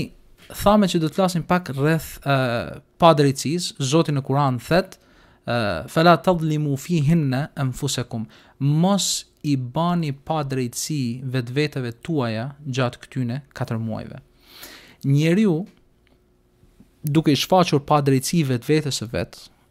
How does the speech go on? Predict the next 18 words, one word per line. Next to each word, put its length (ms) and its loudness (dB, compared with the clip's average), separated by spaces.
është 400 2
kur 440 0
ai 400 2
abuzon 720 2
me 160 2
shtetin 540 4
të 100 -4
cilën 500 -4
ja 140 2
ka 120 -2
dhënë 200 0
Zoti. 320 -8
Abuzimi 460 6
me 100 4
shnet 320 -2
është 160 -6
kur 120 0
njeriu 380 2